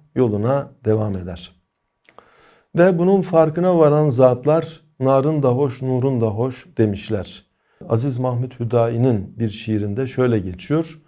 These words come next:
"Hoştur bana senden gelen ya gonca gül ya da diken,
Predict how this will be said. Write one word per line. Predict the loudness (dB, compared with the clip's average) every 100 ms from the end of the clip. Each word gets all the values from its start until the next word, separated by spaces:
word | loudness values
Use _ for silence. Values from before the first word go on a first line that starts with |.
| _ _ _
"Hoştur | _ 2 2 -2 -2 0
bana | 0 0 0 -2 -8 _
senden | -12 -4 -2 0 -2 -2
gelen | -2 -2 -2 -4 -8 -16 _ _ 0
ya | 2
gonca | 2 -2 -2 -2 -2
gül | -2 -4 -4 -10 -18 _
ya | 0 2
da | 0 -2
diken, | -4 -4